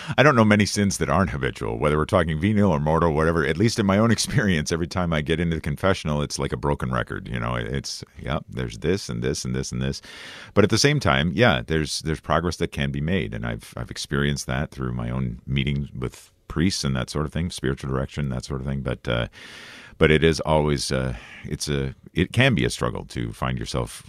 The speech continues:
going back to confession, and, um, yeah,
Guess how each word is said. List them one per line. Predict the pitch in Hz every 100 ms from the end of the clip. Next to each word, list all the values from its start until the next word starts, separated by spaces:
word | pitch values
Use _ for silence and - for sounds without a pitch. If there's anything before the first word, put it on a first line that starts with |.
| 58
going | 58 69 65
back | 64 62
to | -
confession, | - 58 64 57 55 55 50 -
and, | 60 58 52 - -
um, | 60 53 53 50 _ _ _ -
yeah, | 62